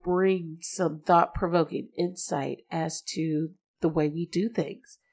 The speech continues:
And so, a really quick note before we listen to this clip.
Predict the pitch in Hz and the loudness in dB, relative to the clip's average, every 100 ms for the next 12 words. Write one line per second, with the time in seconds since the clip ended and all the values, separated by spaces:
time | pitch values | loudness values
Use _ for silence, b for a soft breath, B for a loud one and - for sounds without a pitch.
0 | _ _ _ _ _ 190 175 - 196 160 | _ _ _ _ _ -4 -4 0 2 4
1 | - - 170 - - 180 240 254 254 - | 2 2 2 0 0 0 0 0 -2 2
2 | 202 165 170 - 175 160 165 170 - 175 | 4 4 2 -2 -2 0 0 -2 -4 -6
3 | - 165 151 - - 185 151 | -4 -2 -2 -4 -2 0 0